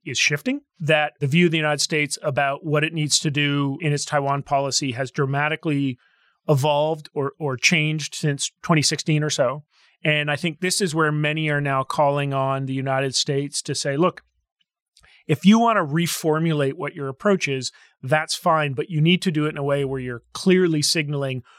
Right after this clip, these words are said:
why you're doing it and what the new approach is." And so there has been a building chorus of folks in this space who have been saying, "Look, it's time for a Taiwan speech by someone authoritative,"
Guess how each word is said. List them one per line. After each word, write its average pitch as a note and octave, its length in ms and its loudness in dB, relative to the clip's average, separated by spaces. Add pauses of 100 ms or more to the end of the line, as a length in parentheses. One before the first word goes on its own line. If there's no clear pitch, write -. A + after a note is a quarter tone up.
(300)
why C#3+ 380 4
you're G3+ 180 0
doing G#3+ 280 0
it A#3 180 -2
and D3 180 2
what D3+ 220 -2
the D#3+ 80 -2
new C#3+ 180 0
approach B2+ 420 -4
is." - 320 -10 (380)
And D3 120 4
so E3+ 160 4
there D3+ 160 0
has D3 160 -4
been D3 160 -2
a C#3 80 -4
building E3 420 0
chorus C#3+ 480 -4
of B2 100 -12
folks C3+ 360 -6
in C#3+ 100 -2
this C3+ 160 -6
space B2+ 340 -4
who C3 80 -8
have A#2+ 100 -10
been B2 140 -10
saying, B2+ 360 -6
"Look, C3 160 -8
it's - 100 -10
time G#3+ 200 0
for E3 120 -4
a C3 60 -2
Taiwan B2+ 640 -4
speech - 360 -4
by A#2+ 140 0
someone B2+ 340 -4
authoritative," B2 640 -10